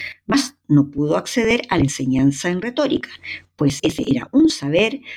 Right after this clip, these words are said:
reservado a los varones, pues eran ellos a quienes se les preparaba para la política y la guerra. Don Tello Buendía, sacerdote graduado en Derecho Canónico, llegó a Salamanca como rector,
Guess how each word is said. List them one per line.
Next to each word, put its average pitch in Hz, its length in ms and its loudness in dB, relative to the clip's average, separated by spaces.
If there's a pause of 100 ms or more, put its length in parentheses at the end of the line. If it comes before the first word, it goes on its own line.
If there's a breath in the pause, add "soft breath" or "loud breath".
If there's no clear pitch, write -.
(140 loud breath)
reservado 165 800 0
a 143 60 -2
los 139 300 0
varones, 170 760 0 (320 loud breath)
pues 143 260 0
eran 175 180 -2
ellos 143 480 0
a - 40 -8
quienes 143 280 2
se 147 80 2
les - 220 0
preparaba 190 800 -2 (240)
para 131 160 0
la 147 100 0
política 208 720 0
y 233 60 -2
la 214 100 -2
guerra. - 360 -4 (1200 loud breath)
Don 277 220 2
Tello 349 320 -2
Buendía, 175 680 0
sacerdote 180 680 -2
graduado 170 500 -2
en 147 100 0
Derecho 185 380 -2
Canónico, 170 840 -2
llegó 240 260 -2
a 320 60 2
Salamanca 170 600 -2
como 175 260 2
rector, - 480 -2